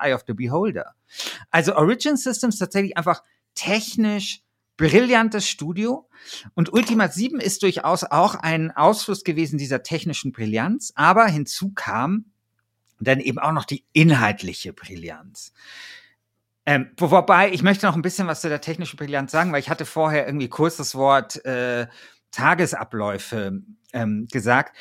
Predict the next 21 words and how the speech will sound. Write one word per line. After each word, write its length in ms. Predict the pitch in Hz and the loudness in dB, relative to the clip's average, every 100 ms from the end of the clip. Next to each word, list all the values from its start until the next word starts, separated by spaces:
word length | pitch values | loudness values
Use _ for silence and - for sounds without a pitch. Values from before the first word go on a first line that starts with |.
| - - | -16 -4
weil 140 | 131 | -2
das 240 | 127 233 - | 2 2 2
finde 160 | 202 | 0
ich 120 | 151 | 0
echt 160 | 170 - | -6 -2
erstaunlich. 500 | 135 - 147 175 151 | -4 2 2 2 0
Das 160 | 123 - | -6 -6
kriegen 240 | 175 190 | -2 0
ja 120 | 156 | 0
manche 340 | 139 156 - 156 | 0 -2 -2 -2
Rollenspiele 720 | 135 147 143 - 131 113 - | 0 -2 -4 -6 -4 -4 2
heute 320 | 165 247 220 | 2 2 0
nicht 260 | 123 107 - | -2 -4 -4
drin 140 | 117 | -2
oder 140 | 127 131 | 0 0
viele 280 | - 214 | 0 0
Spiele 260 | - 190 160 | 0 0 -2
verzichten 500 | - - 285 - 214 | -2 -2 -4 0 -2
einfach 360 | - 196 196 - | -2 -4 -6 -8
drauf. 540 | - 156 135 - - _ - | -8 -2 -2 -4 -20 _ 0
Ja? 260 | 127 202 | 2 2